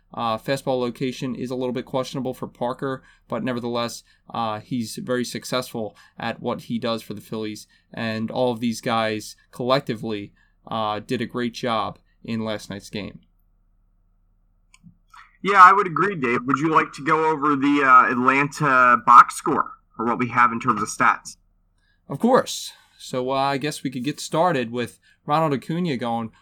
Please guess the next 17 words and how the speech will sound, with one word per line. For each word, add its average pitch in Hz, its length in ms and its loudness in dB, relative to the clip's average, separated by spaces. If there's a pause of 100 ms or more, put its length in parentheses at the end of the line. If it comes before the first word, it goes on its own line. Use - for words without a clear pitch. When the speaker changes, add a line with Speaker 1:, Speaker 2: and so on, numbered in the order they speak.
(100)
Speaker 1:
one 151 200 -2
for 139 120 -4
three 156 360 -4
with 123 320 -10
one 127 220 -4
run 123 220 -6
scored 135 400 -4
and 117 160 -4
two 139 220 -4
walks 127 480 -4
with - 200 -16
one 117 240 -4
strikeout. 120 680 -6 (600)
And, 120 260 -4
uh, 120 140 0
Freddie 135 240 -2
Freeman, 170 480 -2